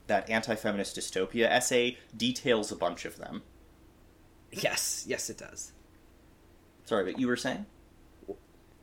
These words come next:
Speaker 2: Oh, um, yeah, I was just about to say that now I'm thinking about the, there is a male separatist society in The Female Man, and it's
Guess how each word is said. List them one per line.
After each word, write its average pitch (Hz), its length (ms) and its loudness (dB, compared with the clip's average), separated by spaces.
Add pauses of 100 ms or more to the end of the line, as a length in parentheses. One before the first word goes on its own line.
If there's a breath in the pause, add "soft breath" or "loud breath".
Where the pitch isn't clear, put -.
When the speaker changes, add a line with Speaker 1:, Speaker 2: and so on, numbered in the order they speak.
Speaker 2:
Oh, 208 300 12
um, 202 560 10 (680)
yeah, 226 300 12
I 247 140 12
was 294 140 8
just 233 180 2
about 180 220 6
to 170 60 -4
say 175 200 6
that 156 160 4
now 165 220 6
I'm 160 100 4
thinking 156 320 0
about 139 280 2
the, 120 440 -2
there 143 180 2
is 190 380 12
a 151 180 8
male 147 400 4
separatist 139 580 2
society 127 600 2
in 117 140 -2
The 110 80 -4
Female 120 380 -2
Man, 95 360 -6
and 104 140 -8
it's - 300 -8